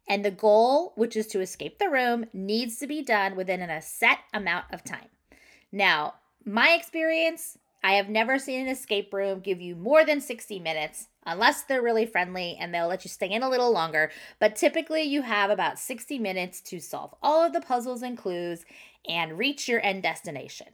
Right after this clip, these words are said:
Okay, so that is the, the basics of an escape room. They tell you you're locked in the room, but please know you are never,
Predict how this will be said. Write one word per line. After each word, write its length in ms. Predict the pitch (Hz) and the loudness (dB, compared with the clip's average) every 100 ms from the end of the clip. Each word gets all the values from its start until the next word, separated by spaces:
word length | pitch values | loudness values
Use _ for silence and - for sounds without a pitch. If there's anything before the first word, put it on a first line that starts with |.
| _ _ | _ _
Okay, 160 | - 156 | -10 -10
so 140 | 147 | -4
that 180 | 156 220 | 0 0
is 120 | 247 | 0
the, 180 | 214 165 - | -4 -8 -6
the 100 | 190 | -6
basics 640 | 160 247 294 294 302 - - | 0 2 2 -2 -8 -10 -4
of 120 | 214 220 | 0 0
an 100 | 208 | 0
escape 500 | 214 - - 147 - | -4 -8 -10 -12 -14
room. 160 | - - - - - _ _ | -16 -18 -20 -20 -20 _ _
They 160 | - | 0
tell 240 | 233 285 294 | 2 2 2
you 140 | 311 | 2
you're 260 | 277 190 175 | 0 0 0
locked 380 | 170 233 - 285 | 2 2 2 -4
in 120 | 277 | -4
the 100 | 262 | -2
room, 340 | 247 240 240 | -2 0 0
but 180 | - - | -2 -4
please 280 | - 349 285 | -6 -6 -4
know 260 | 247 240 | 0 2
you 160 | 233 190 | 2 0
are 80 | 185 | 0
never, 640 | 190 185 185 180 180 175 | 0 0 0 -2 -2 -6